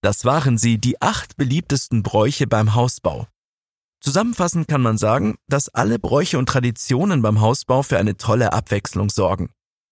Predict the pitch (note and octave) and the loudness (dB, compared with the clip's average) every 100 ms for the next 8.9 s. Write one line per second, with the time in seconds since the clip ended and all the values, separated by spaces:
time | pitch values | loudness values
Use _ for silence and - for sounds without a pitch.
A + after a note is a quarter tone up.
0 | _ - C#3 G3 - F3+ G2+ - F#2+ F#2 | _ -6 -2 -2 -2 -2 -2 0 -2 0
1 | G2 D#3+ F3+ A#2 - B2+ C3+ A#2 G#2+ A2 | 0 2 0 -2 -2 0 0 0 0 2
2 | A#2 - D#3+ - A#2+ - F2+ G#2+ - A2+ | 2 0 -4 0 0 0 -2 -2 -2 -2
3 | A#2+ - E3 F#3 - - _ _ _ _ | -2 -2 0 0 -2 -10 _ _ _ _
4 | - D3 F3+ - - A3 - - E3 F#3+ | -2 0 0 -2 0 -2 -2 -2 0 0
5 | - - F#2+ B2+ E3 - - G#2 - F#2 | -2 0 0 0 0 -4 -2 -2 -2 -2
6 | D#2+ C#3 C3 - - - G2 F2+ F2 E2 | 0 0 0 0 0 0 0 0 -2 -2
7 | D2+ - G2 D#3+ D3 A2+ G#2 A2 - - | -2 -2 0 2 2 2 0 0 -2 -4
8 | D2+ - A2 C3+ C3 B2 B2 A#2 | -2 -2 -2 0 0 0 0 -2